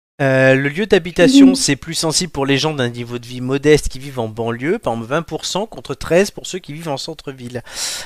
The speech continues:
Speaker 1: L'âge, c'est plus sensible pour les jeunes, dix-huit pour cent des moins de trente-quatre ans,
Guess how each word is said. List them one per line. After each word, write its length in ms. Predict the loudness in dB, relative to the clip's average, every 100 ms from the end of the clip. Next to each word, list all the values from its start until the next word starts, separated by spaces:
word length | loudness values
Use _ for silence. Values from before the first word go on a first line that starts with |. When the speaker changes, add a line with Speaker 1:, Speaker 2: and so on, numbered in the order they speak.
| -2
Speaker 1:
L'âge, 400 | 6 8 8 2
c'est 380 | -6 -4 -2 -4
plus 280 | _ -16 -8
sensible 380 | -6 -4 -6 -8
pour 160 | -8
les 140 | -6 -4
jeunes, 500 | 0 0 0 -4 -8
dix-huit 360 | -12 -12 -12 -10
pour 180 | -10 -6
cent 160 | -6
des 100 | -4
moins 200 | -4 -4
de 40 | -8
trente-quatre 540 | -8 -10 -2 -4 -2
ans, 120 | -10